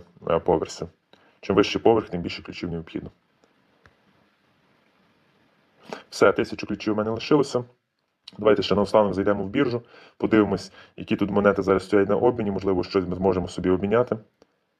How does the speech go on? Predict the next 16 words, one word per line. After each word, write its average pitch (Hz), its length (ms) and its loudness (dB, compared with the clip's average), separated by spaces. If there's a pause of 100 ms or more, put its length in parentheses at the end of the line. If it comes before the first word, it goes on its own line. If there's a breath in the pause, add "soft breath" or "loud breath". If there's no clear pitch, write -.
(340)
Наприклад, - 380 2
хамстери 98 460 2
на 92 100 0
фіди, - 240 -6
тому 98 180 -8
що - 160 -10
фіди 98 240 0
стейкаються, 117 680 2 (680)
е, 82 140 -4
і - 100 2
вони 98 200 2
нам 92 120 0
більш 95 220 -4
необхідні, 92 380 -2
ніж 87 180 -8
хамстери. 82 420 -4